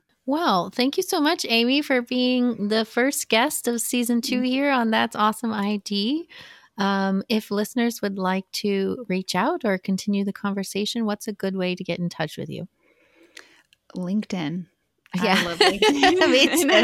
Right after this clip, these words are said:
Speaker 1: too.
Speaker 2: I love connecting with people there. The trick is my last name, uh, is Patricic, and it's spelled like the word pet, the word rice, and the letter K.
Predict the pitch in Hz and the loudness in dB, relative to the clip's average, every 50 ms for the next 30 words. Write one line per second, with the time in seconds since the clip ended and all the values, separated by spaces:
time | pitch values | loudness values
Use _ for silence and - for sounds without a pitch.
0 | 202 208 226 - - - - - - - - - _ - 403 381 - 254 247 269 | 6 4 2 0 -4 -14 -20 -20 -20 -20 -20 -18 _ -4 0 0 2 2 4 2
1 | 269 277 269 - - 381 330 339 381 381 - 403 359 277 247 240 247 - 262 196 | 2 2 0 -2 -2 0 0 0 0 0 0 0 2 0 0 0 0 -2 -2 -2
2 | 180 214 208 185 202 190 175 175 147 - 220 214 185 - - 233 240 240 - 254 | -2 -2 0 0 0 2 0 0 0 -2 -4 -4 -2 -2 -2 -2 -4 -2 -2 -2
3 | 254 254 269 262 240 - - - - - - 214 240 277 262 254 262 240 240 254 | 0 0 -2 -2 -4 -8 -10 -12 -14 -10 -6 -2 -2 0 0 0 0 0 0 0
4 | 269 254 - - 240 262 269 240 196 170 175 175 185 233 247 - - - - _ | -2 -2 -4 -4 -2 -2 0 -2 -2 -2 -4 -4 -4 -4 -6 -8 -12 -20 -20 _
5 | _ _ - 202 190 190 190 - - 208 - - - 233 - - 277 269 247 - | _ _ -4 -2 0 0 0 -2 -4 -4 -6 -6 -6 -6 -4 -2 -2 -2 -2 -2
6 | - 196 170 165 180 - - - _ 185 180 180 180 170 160 - - - - - | -2 -2 -2 -2 -4 -6 -14 -8 _ -4 -2 -2 -2 -2 -2 -4 -4 -8 -10 -6
7 | - - - - - - 185 180 175 170 170 170 165 190 165 165 165 - _ 175 | -6 -6 -6 -6 -6 -4 -2 -2 0 0 -2 -4 -4 -4 -6 -6 -6 -6 _ -8
8 | 170 170 165 165 - - - - - - - - - - - 196 180 175 175 - | -6 -6 -6 -6 -6 -4 -4 -4 -4 -2 -4 -6 -6 -4 -8 -4 -4 -4 -4 -2
9 | 180 165 170 170 165 - - - - 190 175 170 170 170 160 160 170 170 - - | -4 -4 -4 -4 -6 -6 -8 -6 -6 -6 -6 -6 -4 -6 -4 -6 -6 -8 -10 -10
10 | - - - - - - 196 | -10 -10 -8 -6 -8 -8 -8